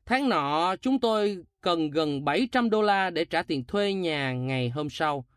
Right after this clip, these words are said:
Tôi đến thùng thư và thấy một lá thư gửi từ một cặp vợ chồng trước đây thuộc giới dân chơi sống tại Alabama. Họ có tám người con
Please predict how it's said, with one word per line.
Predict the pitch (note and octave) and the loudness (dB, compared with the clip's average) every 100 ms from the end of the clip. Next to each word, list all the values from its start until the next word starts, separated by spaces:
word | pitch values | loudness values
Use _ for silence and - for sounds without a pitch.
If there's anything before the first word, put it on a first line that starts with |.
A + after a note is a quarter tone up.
| _ _ _ - | _ _ _ 0
Tôi | G#3+ | 2
đến | G#3+ C4 | 4 2
thùng | G3 D3 | 2 0
thư | C3+ F#3+ F3 | -2 0 0
và | C#3+ | -2
thấy | - G3 | -2 0
một | F#3+ - | 0 2
lá | F3+ | 0
thư | A#3 G#3 F3+ | 2 0 0
gửi | C3 B2+ F3 - | 0 0 0 0
từ | D#3 | 0
một | C3 | -2
cặp | C3+ B2+ | -4 -4
vợ | C3 B2+ | -2 -2
chồng | - C3+ B2 B2 | -2 -2 -2 -2
trước | B3+ - | -4 0
đây | F#3+ F#3 E3 - _ | 0 0 -4 -8 _
thuộc | D#3+ C#3+ | 0 0
giới | F#3 A3+ | 2 2
dân | A#3 G#3+ F#3+ | 4 0 0
chơi | - F#3+ F3+ | 0 0 0
sống | - G#3+ B3+ | 0 0 0
tại | - B2+ C3+ | 0 0 0
Alabama. | - D#3+ D#3 D3+ D3+ D3+ D3 C3+ - _ _ _ | 0 0 0 0 -2 -2 -2 -4 -10 _ _ _
Họ | - D3+ | -2 0
có | D#3 | 0
tám | A3+ A#3 B3+ D4 | -2 2 4 6
người | F#3+ | 4
con | C3+ G3+ G3+ | 4 2 2